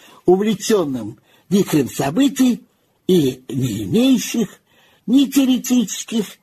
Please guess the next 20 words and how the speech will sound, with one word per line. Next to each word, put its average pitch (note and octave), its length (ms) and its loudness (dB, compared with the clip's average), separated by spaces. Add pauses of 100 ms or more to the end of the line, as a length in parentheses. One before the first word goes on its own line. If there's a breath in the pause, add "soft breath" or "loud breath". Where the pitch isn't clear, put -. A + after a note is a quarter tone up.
(240)
ни B3 460 2
социальных D#3 720 -4
устоев. B2+ 600 -4 (360 soft breath)
Вы F3+ 120 4
скажете, G3 560 -2
что F#3 200 -8
Толстой A3 720 -2 (260 soft breath)
не G#3+ 140 4
авантюрист, B3 840 0 (280 soft breath)
и - 60 -8
писал G3+ 400 2
это G#3 240 2
в - 60 -2
своём A3 320 2
дневнике G3 480 2
в - 80 -10
тридцать G3+ 720 0
лет, D#4 400 -2 (420 soft breath)
и G3 80 2
вполне A3+ 720 -2